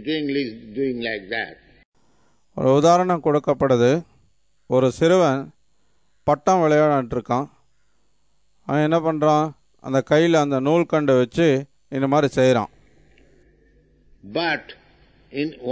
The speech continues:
Speaker 1: one way the kite is coming down, and in the other way the kite is going up.
Speaker 2: ஆனா ஒரு விதத்துல பட்டம் கீழே வருது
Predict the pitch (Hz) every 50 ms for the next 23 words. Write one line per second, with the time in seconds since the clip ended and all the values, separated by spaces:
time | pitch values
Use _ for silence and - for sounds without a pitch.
0 | 139 160 208 214 214 185 180 160 160 151 156 165 160 - - _ _ _ _ _
1 | _ _ _ _ _ _ _ _ _ _ _ _ _ - 110 110 139 139 139 139
2 | 139 127 120 101 - _ _ _ _ _ _ - 151 185 208 208 180 - - -
3 | - - _ - - 127 143 131 - - 160 160 180 202 208 196 180 156 160 156
4 | 165 156 143 139 143 143 - - _ _ _ _ _ _ _ _ _ _ _ _
5 | - 127 143 147 147 143 - - _ - 131 135 147 147 135 - - 127 127 147
6 | 165 160 196 196 185 180 175 170 160 151 156 175 165 - - - _ _ _ _
7 | - 127 143 - - 147 147 160 156 127 151 156 131 110 110 143 143 135 123 113
8 | 101 92 - _ _ _ _ _ _ _ _ _ _ _ _ _ _ _ - 127
9 | 123 123 123 127 143 151 165 160 - - _ _ _ _ _ _ _ _ _ 123
10 | 131 151 175 170 170 175 170 190 180 - 185 175 175 175 180 190 180 - _ _
11 | _ _ _ _ _ - 135 135 - - 185 170 147 - 165 175 190 185 175 147
12 | 127 120 117 107 107 117